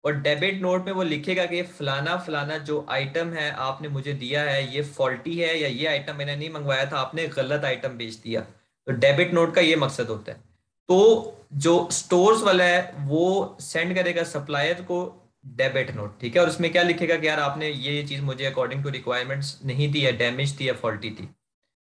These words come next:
अब जब सप्लायर को डेबिट नोट मिलेगा तो सप्लायर उस डेबिट नोट को रिसीव करते हुए उसके against क्रेडिट नोट जनरेट करेगा। क्रेडिट नोट का मकसद ये होता है कि सप्लायर कहेगा कि जितने जो मैंने आपको गुड्स फॉल्टी दिए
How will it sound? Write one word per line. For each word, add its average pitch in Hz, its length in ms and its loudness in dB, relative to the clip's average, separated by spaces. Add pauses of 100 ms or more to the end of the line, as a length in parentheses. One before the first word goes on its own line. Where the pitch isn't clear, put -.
(280)
अब 202 220 2
जब 190 140 4
सप्लायर 165 600 2
को 233 160 2
डेबिट 165 420 0
नोट 190 280 -2
मिलेगा 147 760 -2 (260)
तो 170 60 -8
सप्लायर 175 880 0
उस 170 160 -2
डेबिट 156 380 0
नोट 196 200 -4
को 202 80 0
रिसीव 185 360 -4
करते 190 280 -2
हुए 190 140 -2
उसके 190 220 -2
against 170 580 -4 (220)
क्रेडिट 175 500 0
नोट 175 460 0
जनरेट 143 560 -4
करेगा। 110 340 -6 (520)
क्रेडिट 165 400 4
नोट 185 300 4
का 202 80 4
मकसद 185 420 0
ये 196 100 -2
होता 175 260 0
है 170 120 0
कि 175 80 -6
सप्लायर 151 560 -2
कहेगा 165 440 0
कि 160 120 -4
जितने 160 640 -2
जो 175 180 0
मैंने 160 220 -4
आपको 160 240 -4
गुड्स 151 280 -4 (180)
फॉल्टी 147 400 0
दिए 117 420 -6